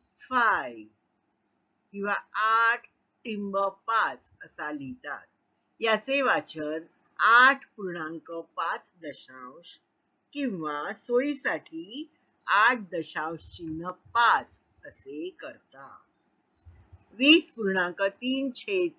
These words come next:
दहा चे लेखन वीस दशांश चिन्ह तीन किंवा वीस पूर्णांक तीन दशांश असे करतात.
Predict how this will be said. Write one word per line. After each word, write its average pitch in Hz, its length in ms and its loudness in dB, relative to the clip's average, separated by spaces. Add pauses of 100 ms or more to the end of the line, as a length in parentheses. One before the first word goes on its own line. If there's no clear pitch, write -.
(720)
दहा 180 400 4
चे 233 280 -6 (120)
लेखन 143 680 -8 (680)
वीस 254 600 0 (440)
दशांश 190 500 0 (160)
चिन्ह 165 360 -8 (360)
तीन 254 320 2 (960)
किंवा 175 680 -2 (480)
वीस 277 500 0
पूर्णांक 156 680 -4 (840)
तीन 220 500 -4
दशांश 151 840 -4 (220)
असे 156 520 -6 (340)
करतात. 131 600 -4